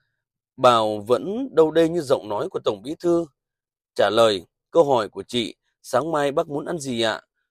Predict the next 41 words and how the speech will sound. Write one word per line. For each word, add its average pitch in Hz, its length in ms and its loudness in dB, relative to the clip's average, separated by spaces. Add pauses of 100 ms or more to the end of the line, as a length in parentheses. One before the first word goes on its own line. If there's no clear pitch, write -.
(100)
luôn 143 300 -2
là 123 160 0
giọng 98 320 -2
nói 117 140 -6
nhẹ 180 180 -6
nhàng, 107 420 -6
ấm 131 180 -8
áp 190 180 -4 (120)
và 113 160 -2
kèm 104 260 -6
theo 139 260 -6
tiếng 165 200 -10
cười. 110 320 0 (720)
"Cho 151 120 2
bác 170 180 4
ăn 147 280 -4
mì 113 200 -4
tôm, 143 340 0 (420)
cho 151 120 4
nhanh. 156 320 -2 (460)
Bác 170 200 4
ăn 147 180 -2
uống 139 260 -4
rất 196 140 -4
đơn 170 200 0
giản, 113 260 0 (140)
ăn 143 200 -8
theo 139 340 0
chế 160 160 -2
độ 139 320 0
bệnh 107 200 -6
lý. 123 360 -4 (640)
Tôi 139 320 2
và 117 240 2
cô 143 120 -4
Tám 143 340 2
lo 185 100 2
sức 208 200 -4
khỏe 120 220 0
của 110 100 -10
bác, 160 180 -2